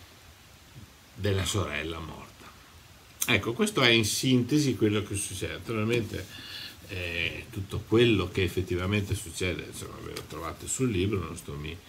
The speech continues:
non sto lì certamente a raccontarvelo, e basta, insomma, è un bel libro, si legge bene, insomma, a parte questo aspetto che perlomeno a me non è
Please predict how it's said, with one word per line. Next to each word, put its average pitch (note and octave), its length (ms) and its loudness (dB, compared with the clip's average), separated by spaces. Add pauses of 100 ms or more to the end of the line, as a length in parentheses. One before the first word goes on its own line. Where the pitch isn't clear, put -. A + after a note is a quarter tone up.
(420)
non E2+ 120 0
sto F#2 180 2
lì F2+ 200 4
certamente E2 800 -4 (100)
a D#2 280 -6 (1080)
raccontarvelo, F#2 1200 -2 (280)
e G2 640 0
basta, A3 460 -2
insomma, G2 340 -2
è - 20 0
un D3 100 2
bel F#2 140 2
libro, F#2 320 2
si - 180 -4
legge F2 260 -2
bene, A2+ 300 2
insomma, A2+ 220 2
a B2+ 40 0
parte - 240 0
questo G#2+ 200 -6
aspetto G#2+ 420 -2
che - 80 -4
perlomeno F#2+ 380 -2
a - 40 -8
me A2+ 340 2 (160)
non E2+ 200 -6
è E2+ 260 -2